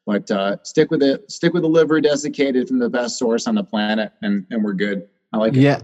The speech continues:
Speaker 2: I, yeah. I have a few, uh, fighters that are becoming interested in it.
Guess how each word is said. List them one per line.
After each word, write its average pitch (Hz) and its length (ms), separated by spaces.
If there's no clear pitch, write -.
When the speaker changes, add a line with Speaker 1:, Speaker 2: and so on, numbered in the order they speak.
Speaker 2:
I, - 360
yeah. 120 160
I 113 40
have 123 140
a 110 60
few, 123 360
uh, 90 400
fighters 110 540
that 90 100
are 87 60
becoming 92 380
interested 110 520
in 123 160
it. 127 180